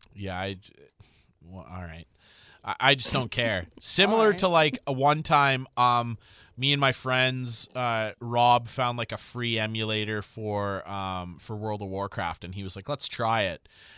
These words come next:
Speaker 1: And I remember all of us got into it, and we were playing it for, like, a week. I hit, like, level thirty or something. And, uh, I remember all of us, me, all my bandmates, and a couple other of our friends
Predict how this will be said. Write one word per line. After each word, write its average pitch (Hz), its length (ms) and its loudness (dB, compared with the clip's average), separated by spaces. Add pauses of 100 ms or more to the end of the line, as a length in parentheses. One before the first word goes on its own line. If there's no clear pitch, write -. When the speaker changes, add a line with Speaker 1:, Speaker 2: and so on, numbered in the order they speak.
(160)
Speaker 1:
And 123 180 2
I 127 80 4
remember 135 340 2
all 135 260 6
of 123 80 -2
us 117 140 0
got 120 240 0
into 120 360 -4
it, 110 120 -4
and 113 160 -4
we 127 140 -2
were 135 100 -4
playing 135 380 -2
it 120 100 -8
for, 120 140 -10
like, 107 180 -8
a 104 60 -8
week. 101 560 -8 (480)
I 107 120 -2
hit, 117 200 -2
like, 110 140 -6
level 110 320 -6
thirty 98 500 -8
or 67 80 -14
something. 78 560 -12
And, 107 340 -8
uh, 98 500 -4 (340)
I 113 100 0
remember 147 640 -2 (100)
all 127 280 4
of 120 40 -2
us, 123 320 -2
me, 143 500 0
all 127 220 0
my 147 180 2
bandmates, 127 840 -2
and 117 100 -4
a 110 60 -8
couple 131 280 -4
other 123 300 -2
of 113 240 -6
our 113 140 -4
friends 107 400 -8